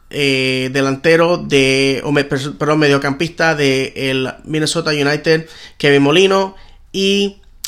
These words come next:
el reportero de línea, ah,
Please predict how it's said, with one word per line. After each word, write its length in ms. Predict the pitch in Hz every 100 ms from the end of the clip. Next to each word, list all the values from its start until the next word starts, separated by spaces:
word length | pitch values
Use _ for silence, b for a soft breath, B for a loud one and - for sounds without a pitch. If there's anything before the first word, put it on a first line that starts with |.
| - - -
el 680 | 151 147 139 139 139 143 -
reportero 480 | 135 143 139 156 156
de 80 |
línea, 500 | 143 143 143 143 139 -
ah, 600 | 135 127 123 123 123